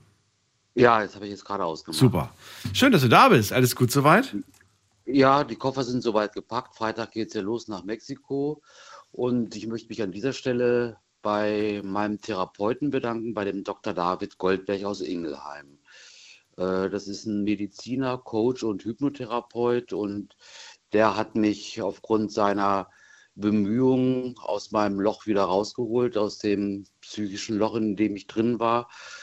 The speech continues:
Speaker 1: was die Schulmediziner und die Schulpsychologen nicht geschafft haben. Also ich wäre jetzt noch nicht so weit,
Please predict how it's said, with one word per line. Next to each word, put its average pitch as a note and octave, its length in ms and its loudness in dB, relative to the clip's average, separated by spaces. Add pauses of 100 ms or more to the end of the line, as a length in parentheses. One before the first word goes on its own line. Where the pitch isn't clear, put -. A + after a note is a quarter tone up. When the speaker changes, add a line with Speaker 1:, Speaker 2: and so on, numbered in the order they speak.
(280)
Speaker 1:
was G#2+ 200 2
die G#2 300 2
Schulmediziner A2+ 920 0
und G2 120 2
die G2+ 80 -4
Schulpsychologen G#2 960 0
nicht F#2+ 200 -4
geschafft - 460 -4
haben. D2 520 -2
Also D#2+ 180 -8
ich - 140 -10
wäre G2 180 2
jetzt G2+ 280 0
noch G#2 60 0
nicht G2 200 -2
so F#2+ 160 -2
weit, G2 320 2